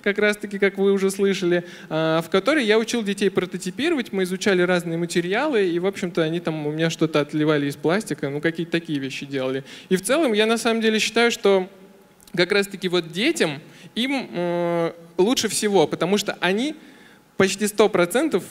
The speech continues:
все это узнают, получат и научат этим пользоваться. Но вот те люди, которым стоит внимательно отнестись к эт-, к этому всему, это, конечно, взрослые.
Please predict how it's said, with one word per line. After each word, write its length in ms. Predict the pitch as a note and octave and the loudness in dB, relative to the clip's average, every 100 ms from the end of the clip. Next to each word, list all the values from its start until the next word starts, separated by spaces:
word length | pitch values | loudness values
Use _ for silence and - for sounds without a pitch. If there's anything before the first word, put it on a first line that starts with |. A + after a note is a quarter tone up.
| - | -8
все 300 | - A3+ A#3 | -4 0 0
это 300 | F#3+ G3 F3+ | 0 2 4
узнают, 680 | F3 E3+ G#3 D4 D4+ C#4+ - | 4 4 2 4 4 2 0
получат 540 | F3+ F#3+ D4 G#3 - | 2 2 2 0 -4
и 20 | |
научат 400 | F3 F#3 A#3+ G3+ | 0 0 0 -2
этим 240 | F#3+ G3+ G3 | -2 -2 2
пользоваться. 540 | F#3 D#3 C#3+ C#3 D3 | 4 4 2 -4 -4
Но 140 | D#3 | 0
вот 300 | F3 F#3 - | 0 0 -4
те 180 | - A#3+ | -2 0
люди, 260 | A#3+ G#3+ F3+ | 2 2 0
которым 520 | F3 F3 G3+ F#3+ F#3 - | 0 2 2 2 -2 -6
стоит 380 | - - A3 G3+ - - - - - | -2 6 8 6 0 -20 -20 -18 -10
внимательно 640 | E3 F#3+ A#3 F4+ G#3 F#3+ | -2 2 2 2 2 2
отнестись 500 | F3 F3+ F3 G#3+ F3+ | 2 0 0 -2 -2
к 80 | - | -4
эт-, 140 | D#3+ | -4
к 80 | - | 0
этому 240 | F3 E3+ D#3 | 0 0 -2
всему, 280 | D#3+ D3+ | -2 0
это, 140 | G3 - | 0 0
конечно, 380 | G#3 A3 A3 A3 | 0 0 0 0
взрослые. 600 | G3 F#3+ D3 - B2+ | 4 4 4 0 -10